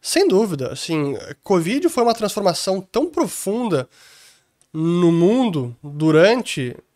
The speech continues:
e ainda está sendo, não acabou por completo, a, o fim da pandemia não foi decretado ainda, embora, eh, realmente te-, já tenha acabado em vários países, é, as consequências da pandemia,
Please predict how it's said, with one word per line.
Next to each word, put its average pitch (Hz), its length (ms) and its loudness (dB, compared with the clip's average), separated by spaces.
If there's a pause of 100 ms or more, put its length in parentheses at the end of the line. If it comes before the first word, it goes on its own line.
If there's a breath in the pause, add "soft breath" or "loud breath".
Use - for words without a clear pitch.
(100)
e 170 220 -2
ainda 240 260 2
está 175 260 0
sendo, 170 520 0
não 135 120 4
acabou 147 300 -2
por 185 160 -6
completo, 151 560 2
a, 135 180 2
o 147 80 2
fim 226 240 -2
da 220 120 4
pandemia 196 420 4
não 220 160 2
foi 214 180 -2
decretado 190 520 0
ainda, 156 260 2
embora, 143 460 2 (480 soft breath)
eh, - 100 -10
realmente 160 340 0
te-, 165 240 2
já 143 120 2
tenha 156 380 0
acabado 151 460 2
em 156 60 0
vários 147 320 0
países, 151 640 -4 (640 loud breath)
é, 139 320 -2 (1600)
as 165 180 2
consequências 202 1200 0 (1500)
da 156 240 2
pandemia, 170 720 2